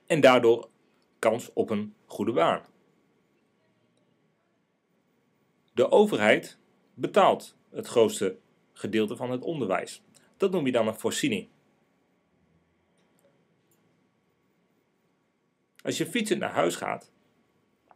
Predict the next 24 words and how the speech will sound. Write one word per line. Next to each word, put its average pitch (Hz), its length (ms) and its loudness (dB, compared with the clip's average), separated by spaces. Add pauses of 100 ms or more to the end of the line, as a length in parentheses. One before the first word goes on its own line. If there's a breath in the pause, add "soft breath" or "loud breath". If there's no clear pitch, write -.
(200)
dan 147 140 6
kom 175 160 4
je 120 100 4
over 98 200 0
de 92 200 -4 (360)
weg - 400 2
of - 160 -12
over 90 220 -6
fietspaden. - 580 -6 (300)
Dat 185 120 2
zijn 131 220 -2
collectieve 196 500 2
voorzieningen. 98 520 -10 (360)
Iedereen 185 280 4
maakt 90 200 -4
er - 60 -12
gebruik 120 400 2
van 87 260 -8 (380)
of - 200 -12
kan 160 180 2
daar 95 100 2
gebruik 90 340 -4
van 92 140 -10
maken. 82 340 -14